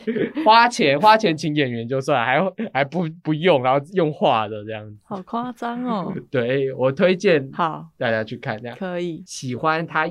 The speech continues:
Speaker 1: 用的色彩以外，你还喜欢梵谷？
Speaker 2: 自恋吧。<laughs> 他超自恋的啊。<laughs> 谁会一直画自己啊？
Speaker 1: <laughs> 可是我觉得厉害的艺术家都有点自恋。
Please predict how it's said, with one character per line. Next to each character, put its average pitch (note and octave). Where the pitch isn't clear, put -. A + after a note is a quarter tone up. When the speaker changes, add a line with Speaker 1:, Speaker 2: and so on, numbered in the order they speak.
Speaker 1:
用 E3
的 A#2+
色 D3
彩 A2
以 G#2+
外， A#2+
你 A#2
还 A2+
喜 A#2
欢 A2+
梵 B2+
谷？ A2
Speaker 2:
自 G#3
恋 F3+
吧。 E3
<laughs> -
他 F#4
超 D#4+
自 A3
恋 G3
的 D3
啊。 -
<laughs> -
谁 A#3
会 B3
一 C#4
直 B3
画 A3+
自 G#3
己 -
啊？ -
Speaker 1:
<laughs> -
可 G#3+
是 C#4
我 A4
觉 D#3+
得 E3+
厉 G#3
害 F#3
的 C#3+
艺 D#3
术 C#3+
家 B2+
都 B2
有 A#2
点 A2
自 A#2
恋。 A#2